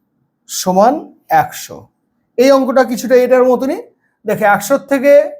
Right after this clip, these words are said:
আমার এদিকে একশো আছে, এদিকেও একশো আছে, সমানের দুই দিকে আমার একশো আছে। তার মানে কি, আমি একশোর থেকে বিয়োগ করতে পারি শূন্য, অথবা একশোর সঙ্গে শূন্য যোগ করতে পারি, তাহলেও আমার সংখ্যা অপরিবর্তিত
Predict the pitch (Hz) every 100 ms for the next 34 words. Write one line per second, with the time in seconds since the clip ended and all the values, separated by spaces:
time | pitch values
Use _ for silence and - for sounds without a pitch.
0 | - _ - 202 240 240 254 240 226 -
1 | 277 277 330 311 240 262 302 285 240 -
2 | 220 165 - - _ _ - 190 226 240
3 | 202 226 233 262 269 285 190 - 247 254
4 | 247 330 _ _ _ _ - 196 226 254
5 | 240 277 277 214 202 262 214 - 262 294
6 | 311 294 _ _ _ _ _ _ _ _
7 | _ _ _ _ _ _ 135 160 240 262
8 | 269 277 285 285 262 - 285 285 349 359
9 | - _ _ _ _ _ _ - - 277
10 | 285 247 - - 285 311 285 277 277 220
11 | 285 262 196 139 127 - _ _ _ _
12 | - 196 233 330 269 294 359 - 214 202
13 | 349 - 214 214 240 220 190 247